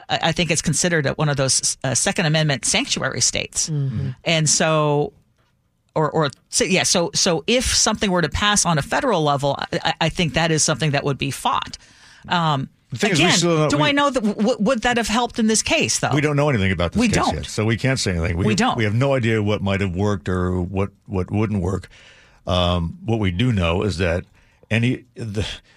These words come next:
Speaker 3: the craziest people among us have easy access to firearms. That's the one thing we know.
Speaker 1: Yes.
Speaker 3: But were these people crazy? Was it deliberate? Oh, we don't know.
Speaker 1: And that's the sad thing. I mean, so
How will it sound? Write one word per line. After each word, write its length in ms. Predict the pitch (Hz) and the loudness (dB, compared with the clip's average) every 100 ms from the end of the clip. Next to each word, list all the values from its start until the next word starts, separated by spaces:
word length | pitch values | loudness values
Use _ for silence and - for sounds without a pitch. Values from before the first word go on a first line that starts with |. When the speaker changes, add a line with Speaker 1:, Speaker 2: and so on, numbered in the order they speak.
| _ - | _ -6
Speaker 3:
the 100 | 110 | -4
craziest 440 | - 123 131 147 | 0 0 0 0
people 260 | 147 - 139 | -2 0 0
among 240 | 113 98 | 0 0
us 160 | 98 - | 0 0
have 160 | 90 | -2
easy 240 | 98 90 92 | 0 0 0
access 300 | 92 101 92 | -2 -4 -6
to 80 | - | -6
firearms. 500 | 95 - - 104 - _ _ | -8 -8 -14 -16 -20 _ _
That's 200 | 131 120 | -6 -4
the 60 | 113 | -2
one 180 | 104 101 | -2 -2
thing 180 | 101 | -4
we 140 | 90 101 | -2 -4
know. 220 | 90 82 - | -4 -8 -2
Speaker 1:
Yes. 200 | 185 156 | 0 2
Speaker 3:
But 100 | 120 | 2
were 80 | |
these 140 | 120 123 | 0 0
people 260 | 135 120 | -2 -2
crazy? 400 | 123 123 147 185 | -2 -2 -2 -2
Was 220 | 214 117 104 | -2 -2 -2
it 80 | |
deliberate? 480 | 92 107 127 170 196 - | -2 -2 -2 -2 -6 -8
Oh, 160 | 90 - | -12 -8
we 80 | - | -6
don't 160 | 131 151 | -4 -4
know. 140 | 196 143 - _ _ - - _ | -6 -10 -20 _ _ -20 -20 _
Speaker 1:
And 480 | 147 151 143 147 - _ - - | -2 0 2 0 -4 _ -20 -8
that's 280 | - 151 - | -2 -2 0
the 80 | 160 | -4
sad 320 | - 170 160 | -2 -2 -2
thing. 280 | - 113 - _ _ _ _ - | -4 -6 -6 _ _ _ _ -8
I 120 | - | -2
mean, 120 | 151 147 | 0 2
so 380 | - 156 147 | 2 2 0